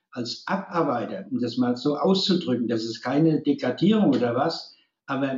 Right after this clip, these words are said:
der kennt sich in allem aus, der hat das Netzwerk, der weiß, was los ist. Ich persönlich habe immer das ganze Jahr gesagt,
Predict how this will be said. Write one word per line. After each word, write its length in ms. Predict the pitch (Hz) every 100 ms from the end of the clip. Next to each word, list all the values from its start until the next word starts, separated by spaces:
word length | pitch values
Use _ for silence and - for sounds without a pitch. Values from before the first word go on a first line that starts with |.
| -
der 160 | 127 -
kennt 240 | 156 180
sich 260 | 185 185 170
in 100 | 160
allem 260 | - 165 139
aus, 280 | 151 156
der 180 | 147 135
hat 160 | 127 127
das 180 | 131 147
Netzwerk, 420 | 156 - 147 143
der 160 | 123 120
weiß, 240 | 139 -
was 200 | 127 -
los 240 | 139 131
ist. 300 | 120 - - _ _ _ _ _ _ -
Ich 220 | 190 -
persönlich 600 | 185 180 196 160 113 -
habe 220 | 123 -
immer 160 | 185 190
das 200 | 180 -
ganze 260 | 170 160 165
Jahr 180 | 156
gesagt, 520 | 143 123 104 - _